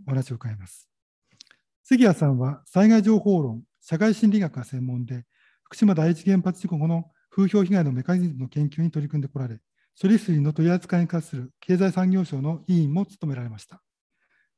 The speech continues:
この十年の福島の風評被害についての考察を中心に、原子力災害がどのような風評被害に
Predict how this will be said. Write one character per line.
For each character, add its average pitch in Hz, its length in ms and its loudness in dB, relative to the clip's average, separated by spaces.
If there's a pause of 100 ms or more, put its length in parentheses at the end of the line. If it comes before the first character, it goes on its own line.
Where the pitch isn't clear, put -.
(280)
こ 185 80 -4
の 190 100 6
十 208 160 2
年 165 140 2
の 143 100 -2
福 - 120 -16
島 190 200 -2
の 151 80 -4
風 170 200 -6
評 185 100 -8
被 156 100 -12
害 175 140 -2
に - 40 -8
つ 156 100 -8
い 135 60 -8
て 135 80 -12
の 127 80 -10
考 143 180 -12
察 - 220 -14
を 135 40 -12
中 147 180 -8
心 131 240 -6
に、 113 160 -10 (460)
原 175 120 4
子 202 120 -2
力 180 120 -2
災 190 200 0
害 160 100 -2
が 131 120 -6
ど 139 120 -4
の 180 60 2
よ 233 80 4
う 220 40 2
な 180 100 -2
風 165 180 -6
評 156 200 -6
被 160 120 -8
害 139 180 -4
に 165 200 -6